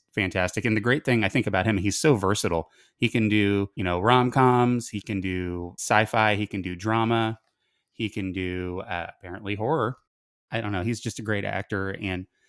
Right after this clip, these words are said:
Honestly, when this movie came out, I was a little apprehensive about the fact that Matthew McConaughey could pull off this kind of a lead character, but he did a fantastic job. So number four, I have Interstellar. At number three,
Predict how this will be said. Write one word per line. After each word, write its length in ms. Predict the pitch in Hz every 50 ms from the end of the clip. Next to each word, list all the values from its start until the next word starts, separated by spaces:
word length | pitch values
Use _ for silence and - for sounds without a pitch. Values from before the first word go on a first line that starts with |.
| _ _ _ _ _ - -
Honestly, 600 | 127 135 135 - - 131 127 123 117 117 98 - -
when 160 | 135 117 117
this 180 | 117 120 - -
movie 240 | 110 110 107 110 104
came 220 | - 110 107 101
out, 200 | 101 101 104 104 107
I 100 | 98 98
was 200 | 95 98 90 95
a 60 | 92
little 500 | 98 104 107 107 98 95 92 95 98 _ -
apprehensive 640 | 120 117 - - 113 101 101 101 101 - 123 101 92
about 260 | 95 87 95 92 -
the 60 | -
fact 280 | - - 95 92 - -
that 120 | 95 92
Matthew 240 | 92 92 92 - 98
McConaughey 500 | 90 87 - 98 92 98 92 98 92 85
could 160 | - 87 80
pull 200 | - 98 92 90
off 320 | 90 87 87 87 - - -
this 160 | - 98 -
kind 200 | - - 92 92
of 100 | 90 82
a 60 | 87
lead 260 | 80 82 87 87 85 -
character, 400 | - 95 90 92 - - 98 90
but 200 | 87 85 82 - _ -
he 80 | - 117
did 160 | 107 98 87
a 20 | 90
fantastic 540 | - 87 85 80 - 82 78 - - 90
job. 300 | - - - - - -
So 120 | - - 95
number 220 | 98 113 113 117
four, 220 | - - 110 104 98
I 60 | 90
have 180 | 92 90 85
Interstellar. 480 | 85 82 80 - - - - - - - _ _ _ _ _ _ _ _ _ _ _ _ _ _ _ _ _ _ _ -
At 160 | 120 123 131
number 260 | 143 147 151 151 156
three, 540 | 147 - 117 104 98 92 92 98 123 120